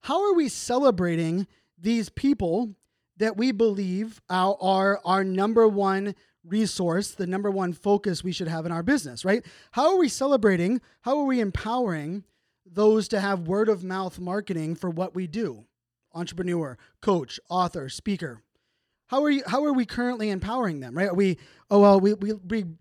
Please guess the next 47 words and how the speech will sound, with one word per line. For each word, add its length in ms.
let 160
them 160
come 120
into 180
a 60
Facebook 420
group. 180
But 80
what 140
if, 160
what 160
are, 180
you 120
know, 60
like, 200
the 80
people 260
that 120
have 200
left 320
your, 520
you 160
know, 120
let's 160
say 80
you've 240
coached, 320
you've 100
been 120
coaching 300
for 60
a 60
couple 180
of 80
years. 320
Those 280
that 80
you 160
were 80
coaching 400
in 120
year 240
two, 380
that 140
you 120
just, 220
like, 220